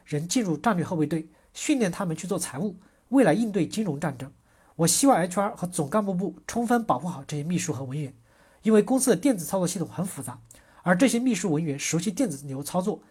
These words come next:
这是很不容易的，他们也是公司宝贵的财富。我们要做好退出员工，尤其是退休员工离开公司的体验提升，不能让奋斗了二十年的员工灰溜溜的离开，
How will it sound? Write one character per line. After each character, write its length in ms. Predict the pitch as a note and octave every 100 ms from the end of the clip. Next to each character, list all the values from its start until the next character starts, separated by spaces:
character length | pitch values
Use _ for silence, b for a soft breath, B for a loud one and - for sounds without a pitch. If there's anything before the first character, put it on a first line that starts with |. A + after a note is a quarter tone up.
| b b
这 100 | F#3+
是 80 |
很 160 | F#3 D3
不 140 | -
容 160 | G#3+ C#3
易 100 | F3+
的， 100 | - - b b
他 120 | - G#3+
们 100 | F#3
也 60 |
是 120 | -
公 140 | F3 G3+
司 140 | -
宝 240 | F3+ - B2
贵 160 | -
的 80 | E3
财 200 | - B2+
富。 200 | D3 F3 - _ b b b b b
我 100 | F3
们 80 | G#3
要 80 | G3+
做 180 | D4
好 120 | G3+ D3
退 200 | - A#3+
出 160 | F#3+
员 160 | E3 D3+
工， 220 | F3+ F3 -
尤 120 | F3
其 140 | G#3
是 120 | - F3+
退 220 | - A#3
休 220 | G3 F#3 B B B B
员 180 | D3+ D#3
工 200 | E3+ -
离 80 | D3
开 120 | E3+
公 140 | F3+
司 140 | F#3 F#3
的 80 | D3
体 240 | - C3+
验 120 | E3+
提 160 | - C#3
升， 200 | D#3+ E3 _ b b b b
不 80 | C4
能 100 | A3
让 120 | A3
奋 220 | - D#4+
斗 80 | B3+
了 80 | F#3+
二 200 | A#3 A#3+
十 120 | F3
年 140 | D#3+ D#3
的 60 |
员 160 | C3+ C3+
工 160 | D#3
灰 240 | F3 - A3+
溜 140 | A3+
溜 160 | A3+ A3+
的 100 | F3+
离 120 | C3+
开， 240 | C3 C#3+